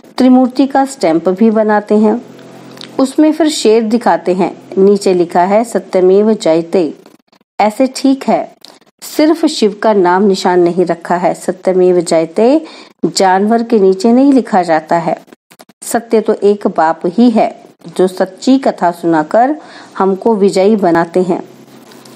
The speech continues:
सब बातें हम अच्छी रीति समझते हैं, समझाते हैं। तुम मास्टर नॉलेजफुल बनते जाते हो। जब से नॉलेज सुनना शुरू किया है,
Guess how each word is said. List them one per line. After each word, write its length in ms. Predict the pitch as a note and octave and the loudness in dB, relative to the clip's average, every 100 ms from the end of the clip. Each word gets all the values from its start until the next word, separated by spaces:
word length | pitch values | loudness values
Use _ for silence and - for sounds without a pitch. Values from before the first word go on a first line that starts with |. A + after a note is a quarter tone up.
| - | -12
सब 300 | - - D4+ | -8 -2 0
बातें 460 | D#4+ A#3 F#3+ - G#3+ | 0 0 0 0 0
हम 220 | A3+ A3 | 2 0
अच्छी 260 | F#3+ - G#3 | -2 -2 -2
रीति 300 | F#3+ G#3 G#3 | 0 0 -2
समझते 520 | - E3 F#3 - A3+ | 0 0 0 -2 0
हैं, 220 | A3+ A3 | 2 0
समझाते 680 | G#3+ F#3 E3+ - G3+ - G#3+ | 0 -2 0 -2 -2 0 2
हैं। 380 | A#3 A3+ A#3+ - - _ _ _ - - - _ _ | 2 0 -2 -14 -20 _ _ _ -20 -20 -20 _ _
तुम 300 | - E4 F4+ | 0 2 4
मास्टर 420 | A#3+ F#3 F#3 A#3 A3 | 4 0 -2 -2 2
नॉलेजफुल 680 | F#3 F3+ G3+ G#3 - A3 F3 | 2 2 2 0 -2 -2 0
बनते 320 | E3+ E3+ F#3 | -2 0 -2
जाते 360 | F3+ E3 - | 0 -4 -4
हो। 200 | E3 E3 - _ - - E3+ | -4 -6 -10 _ -20 -14 -4
जब 160 | G3 | -4
से 200 | - G#3 | 0 0
नॉलेज 400 | F#3+ F3 F3+ G3 | 2 2 2 0
सुनना 300 | - F3+ F#3 | 0 0 2
शुरू 420 | G3 - G#3+ A#3+ | 0 -2 0 0
किया 300 | C4+ F#3+ D#3+ | 0 0 2
है, 320 | E3+ F#3 G#3 | 2 2 0